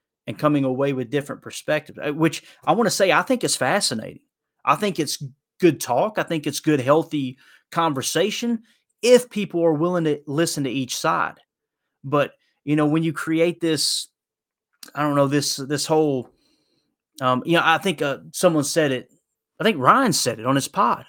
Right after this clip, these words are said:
matter of fact. Yeah, Ryan mentioned it, this echo chamber.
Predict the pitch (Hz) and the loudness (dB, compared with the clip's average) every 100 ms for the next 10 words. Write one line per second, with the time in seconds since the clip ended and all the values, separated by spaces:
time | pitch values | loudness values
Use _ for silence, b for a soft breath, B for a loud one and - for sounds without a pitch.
0 | - 123 113 107 - 151 208 165 220 269 | -8 -6 -4 -6 -4 0 2 2 2 0
1 | 139 120 - 107 - _ _ _ _ _ | -2 -4 -8 -16 -20 _ _ _ _ _
2 | 156 139 208 214 160 123 - 117 101 - | -4 -2 -2 0 2 0 -2 -6 -6 -18